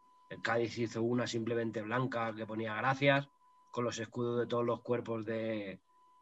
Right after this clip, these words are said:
de seguridad y sanitarios de la Junta de Andalucía.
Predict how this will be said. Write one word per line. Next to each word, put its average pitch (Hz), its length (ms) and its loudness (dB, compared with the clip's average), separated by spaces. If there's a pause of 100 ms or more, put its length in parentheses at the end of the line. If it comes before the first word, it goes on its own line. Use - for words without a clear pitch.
(120)
de 120 120 4
seguridad 117 420 4
y 120 60 6
sanitarios 117 560 2
de 110 120 0
la 107 60 0
Junta 113 280 2
de 110 60 4
Andalucía. 120 640 10